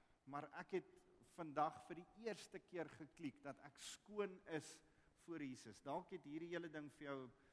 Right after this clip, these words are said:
hierdie, hierdie hele beeld vir jou sin gemaak. "Die Here het klaar my sonde vergewe.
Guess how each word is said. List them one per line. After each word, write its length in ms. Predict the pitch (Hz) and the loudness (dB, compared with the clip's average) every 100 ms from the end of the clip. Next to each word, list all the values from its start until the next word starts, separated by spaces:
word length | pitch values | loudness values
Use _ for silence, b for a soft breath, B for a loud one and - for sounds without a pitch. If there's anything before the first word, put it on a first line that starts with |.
| B B | B B
hierdie, 240 | 127 135 139 | -4 -2 -4
hierdie 300 | 127 131 135 | -6 -8 -6
hele 220 | 131 175 | -2 -2
beeld 420 | 147 113 135 139 135 | -2 -2 -2 -2 -4
vir 140 | 143 127 | -6 -6
jou 20 | |
sin 320 | - 165 151 | -6 -6 -8
gemaak. 360 | - 131 104 95 - b b b b b | -8 -8 -8 -10 -18 b b b b b
"Die 100 | 120 | -8
Here 160 | 127 151 | -2 -2
het 140 | 147 | -2
klaar 180 | 165 156 | -4 -4
my 100 | 165 | -4
sonde 360 | 160 - 160 156 | -8 -8 -8 -8
vergewe. 580 | - 147 - 156 165 | -10 -12 -8 -6 -4